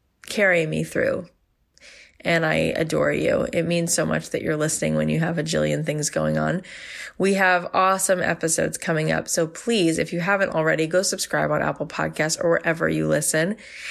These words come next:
And, um, I'm curious, did this episode feel inspiring? Did you learn something from this conversation?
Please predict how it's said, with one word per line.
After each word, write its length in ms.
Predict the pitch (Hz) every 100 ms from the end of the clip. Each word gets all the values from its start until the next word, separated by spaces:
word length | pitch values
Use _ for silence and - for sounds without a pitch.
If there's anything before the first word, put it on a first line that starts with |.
| - -
And, 480 | 190 180 180 180 185
um, 520 | 180 170 170 165 - _ _ -
I'm 140 | 190
curious, 640 | - 269 247 - - -
did 340 | - - 180 175
this 240 | 180 175
episode 880 | - 165 165 165 165 160 160 160 170
feel 540 | 175 - - 165 160
inspiring? 800 | 160 165 - 156 156 - - 175 -
Did 120 | 170
you 80 | 180
learn 200 | 196 190
something 240 | 175 160 156
from 140 | 156
this 100 | 156
conversation? 720 | - 156 - - - - -